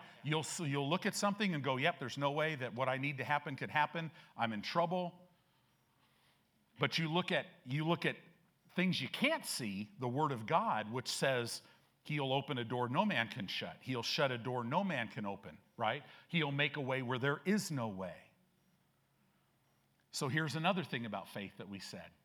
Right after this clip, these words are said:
Speaker 2: Boy, we said a lot about faith, haven't we? Faith has nothing to do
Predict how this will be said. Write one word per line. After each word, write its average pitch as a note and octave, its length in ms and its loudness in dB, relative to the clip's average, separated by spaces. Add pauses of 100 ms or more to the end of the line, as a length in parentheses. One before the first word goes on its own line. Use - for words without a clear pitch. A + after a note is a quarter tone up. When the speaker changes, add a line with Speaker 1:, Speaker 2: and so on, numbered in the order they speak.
Speaker 2:
Boy, C#3 140 0
we D#3 140 0
said F3+ 180 -2
a A#2 40 -2
lot A#2+ 200 2
about C3 220 -4
faith, A#2 240 -6
haven't G2+ 280 -6
we? D#2+ 80 -18 (1160)
Faith A3+ 460 4
has C#3+ 300 2
nothing G3 680 0
to F#3 180 -4
do C3 440 -4